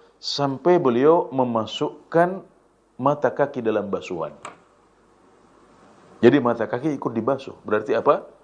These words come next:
Mata kaki harus dibasuh juga. Mata kaki itu masuk dalam bagian kaki yang wajib untuk dibasuh.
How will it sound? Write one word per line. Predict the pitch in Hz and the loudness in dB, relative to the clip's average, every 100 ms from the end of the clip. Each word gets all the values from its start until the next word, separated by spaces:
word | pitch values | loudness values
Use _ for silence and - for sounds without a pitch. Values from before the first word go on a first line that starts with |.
| _ _ _ | _ _ _
Mata | 104 98 85 | -6 -4 -6
kaki | 82 147 208 - - _ - | -2 -2 -2 -6 -20 _ -8
harus | 101 139 110 | -4 -4 -4
dibasuh | 117 123 - - | -6 -6 -6 -12
juga. | - - - - _ _ _ _ _ _ - - - - - - - - | -14 -16 -18 -20 _ _ _ _ _ _ -20 -20 -20 -20 -20 -20 -18 0
Mata | 110 120 | 2 2
kaki | 139 180 | 0 0
itu | 202 | 0
masuk | 175 170 - 147 - _ 110 | 2 2 0 -6 -8 _ -2
dalam | 113 147 202 - _ _ _ _ _ _ | 4 4 2 -10 _ _ _ _ _ _
bagian | 123 113 113 131 | 4 4 2 -4
kaki | 117 - 160 | -4 -6 -4
yang | 120 | -2
wajib | 104 104 151 | -4 -4 -4
untuk | 110 98 - | -6 -6 -8
dibasuh. | 85 78 - - | -10 -10 -12 -14